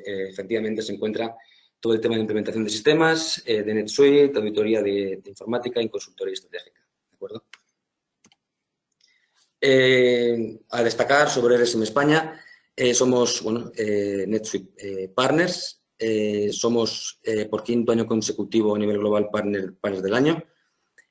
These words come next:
Eh, contamos con cinco estrellas, que es la máxima categoría, eh, que NetSuite ofrece a sus, a sus partners. Y durante este año dos mil diecisiete, como dato a destacar,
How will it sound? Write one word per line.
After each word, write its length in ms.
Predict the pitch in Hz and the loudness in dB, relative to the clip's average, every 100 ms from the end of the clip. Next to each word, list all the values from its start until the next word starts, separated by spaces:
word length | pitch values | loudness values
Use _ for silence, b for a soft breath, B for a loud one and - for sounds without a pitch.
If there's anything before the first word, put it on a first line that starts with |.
| _ | _
Eh, 160 | 127 120 | 2 4
contamos 360 | 123 135 135 | 2 4 2
con 140 | 135 123 | 2 2
cinco 180 | 123 | 4
estrellas, 360 | 117 135 139 139 | 4 6 6 4
que 60 | - | 2
es 40 | |
la 80 | 123 | 2
máxima 300 | 120 113 113 | 4 2 0
categoría, 840 | 117 107 107 117 117 110 - - _ | 2 4 6 6 6 4 -2 -12 _
eh, 380 | 117 107 104 101 | 0 2 2 0
que 100 | 107 | 2
NetSuite 360 | 113 110 104 | 2 0 -2
ofrece 340 | 107 107 - 107 | 0 0 0 0
a 40 | |
sus, 460 | - 101 98 - - | 0 -2 -2 -6 -14
a 40 | - | -12
sus 120 | - | -6
partners. 420 | 127 135 156 - b b b b b | 0 2 2 0 b b b b b
Y 100 | 135 | 0
durante 320 | 120 120 117 123 | 4 4 4 4
este 160 | - | 4
año 140 | 143 135 | 4 6
dos 80 | |
mil 100 | 127 | 4
diecisiete, 460 | 131 123 135 135 131 | 2 2 2 4 2
como 200 | 117 107 | 2 2
dato 160 | 113 117 | 2 2
a 40 | |
destacar, 440 | 110 120 135 - | 0 2 2 0